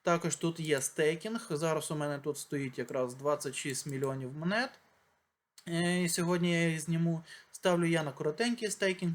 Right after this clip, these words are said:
там на три дня. Е, є такі завдання, але я вже тут виконав, е, якісь, ем, питання, там,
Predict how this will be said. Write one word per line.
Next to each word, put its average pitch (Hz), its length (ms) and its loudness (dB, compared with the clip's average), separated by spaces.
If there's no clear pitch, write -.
там 151 160 -4
на 143 80 -2
три 180 220 -2
дня. 156 320 -4
Е, 147 300 0
є 165 260 0
такі 170 260 -2
завдання, 156 680 -2
але 147 180 2
я 151 80 4
вже 151 160 0
тут 151 160 -8
виконав, 147 680 -6
е, 135 280 -2
якісь, 147 960 -8
ем, 127 460 -10
питання, 208 420 2
там, 143 560 -4